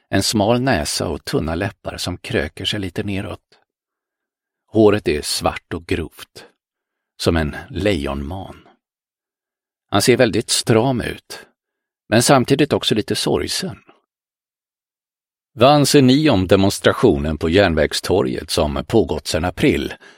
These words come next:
Borde den avblåsas? I Finland har vi ju både yttrande- och mötesfrihet.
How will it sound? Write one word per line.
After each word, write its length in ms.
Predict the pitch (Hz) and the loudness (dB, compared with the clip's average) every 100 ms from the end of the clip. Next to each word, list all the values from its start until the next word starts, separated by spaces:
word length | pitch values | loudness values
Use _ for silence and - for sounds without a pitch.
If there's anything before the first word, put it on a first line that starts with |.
| _ _ _ | _ _ _
Borde 320 | - 120 110 107 | 2 4 4 4
den 220 | 92 98 | 2 2
avblåsas? 840 | 160 90 127 151 - - - - - _ _ _ _ _ _ _ _ _ _ _ _ _ | 0 0 0 0 -4 -4 -8 -12 -16 _ _ _ _ _ _ _ _ _ _ _ _ _
I 120 | 156 | 2
Finland 480 | 156 175 160 180 165 | 4 2 4 4 4
har 200 | 160 143 | 4 4
vi 120 | 131 | 6
ju 160 | 131 135 | 4 4
både 420 | 165 113 165 151 | 4 2 2 0
yttrande- 640 | 117 - - 90 76 80 | 0 -6 -2 0 0 0
och 200 | 71 67 - _ | 0 -2 -8 _
mötesfrihet. 1120 | 110 87 - 80 - 85 104 98 - - - | 0 0 -2 -8 -4 -2 -2 -4 -6 -14 -20